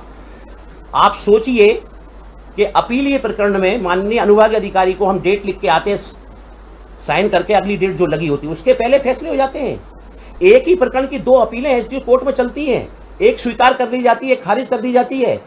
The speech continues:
ऐसे कई तथ्य जो प्रमाण के साथ में रखने के लिए तैयार हूं। और इतना लिखने के बाद आज पाँच दिन तक यहाँ के जिम्मेदार जनप्रतिनिधियों को सोचना चाहिए था और उसका तत्काल ट्रांसफर होना चाहिए था।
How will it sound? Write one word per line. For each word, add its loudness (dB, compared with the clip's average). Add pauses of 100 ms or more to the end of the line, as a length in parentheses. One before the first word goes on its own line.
(320)
ऐसे 2
कई -2 (200)
तथ्य 2 (960)
जो 4 (240)
प्रमाण 4
के -2
साथ -6
में -6
रखने -4
के -12
लिए -8
तैयार 2
हूं। 2 (540)
और 6 (640)
इतना 0
लिखने 0
के 4
बाद 6
आज 2
पाँच -2
दिन -8
तक 0 (680)
यहाँ 0
के 0
जिम्मेदार 4
जनप्रतिनिधियों -2
को -4 (360)
सोचना 4
चाहिए 2
था 4 (680)
और 0
उसका -2
तत्काल 0
ट्रांसफर -2
होना -2
चाहिए -2
था। -4